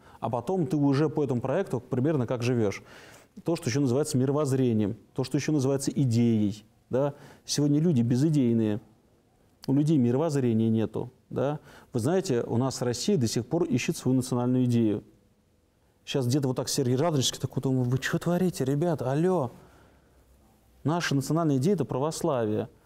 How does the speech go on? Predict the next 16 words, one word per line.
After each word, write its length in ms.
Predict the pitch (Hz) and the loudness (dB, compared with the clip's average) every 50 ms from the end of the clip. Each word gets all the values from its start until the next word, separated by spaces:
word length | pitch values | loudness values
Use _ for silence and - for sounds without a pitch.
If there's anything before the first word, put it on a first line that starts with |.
| _ _ - | _ _ -2
Но 120 | 139 156 | 0 0
для 100 | 151 147 | 2 2
мусульманских 640 | 139 139 131 - 139 131 160 185 - - - 135 - | 2 0 0 0 0 0 0 0 -2 -4 -6 -6 -4
регионов 440 | 135 135 135 143 180 196 175 - - | -2 -2 0 2 2 0 0 -2 -2
нет 180 | 156 185 185 190 | -2 -2 -2 -2
проблем, 400 | 180 180 180 175 165 127 113 117 | -4 -2 0 0 2 2 2 2
у 40 | 120 | 2
них 140 | 127 123 | 2 2
давно 260 | 117 147 147 151 143 120 | 0 0 0 0 0 0
уже 180 | 110 107 117 113 | 2 2 0 0
ислам. 340 | 107 - 139 117 107 98 | 0 -2 -2 -2 -2 -2
Они, 200 | 82 117 143 151 | 0 0 0 0
кстати, 300 | 131 - - 135 113 - | 0 -2 -4 -4 -2 0
ничего 460 | 131 127 151 156 - - 156 143 143 131 | 0 2 2 0 0 0 0 2 2 2
не 240 | 123 120 117 113 | 2 2 2 2
ищут. 240 | 104 - - 117 113 | 0 -2 -4 -6 -8